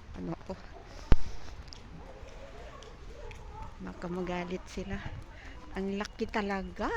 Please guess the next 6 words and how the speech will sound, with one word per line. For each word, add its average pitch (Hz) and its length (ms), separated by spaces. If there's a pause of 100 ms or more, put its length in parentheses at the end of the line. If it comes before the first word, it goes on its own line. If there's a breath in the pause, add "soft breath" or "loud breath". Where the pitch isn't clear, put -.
super. 165 680 (680 loud breath)
Parang 180 420
sobra 185 400
pa 190 140
sa 185 180
giant. 175 560